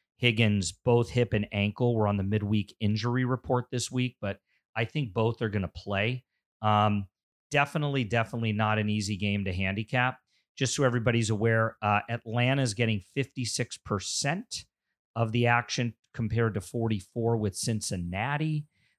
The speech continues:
My guess, I, it sounds like we all are kind of a pass on this game with minor, minor leans. On to the next game. The Dallas Cowboys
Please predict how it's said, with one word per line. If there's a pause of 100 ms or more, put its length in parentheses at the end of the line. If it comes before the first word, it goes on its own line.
(100)
My
guess, (160)
I,
it
sounds
like
we
all
are
kind
of
a
pass
on
this
game
with (140)
minor,
minor
leans. (440)
On
to
the
next
game. (360)
The
Dallas
Cowboys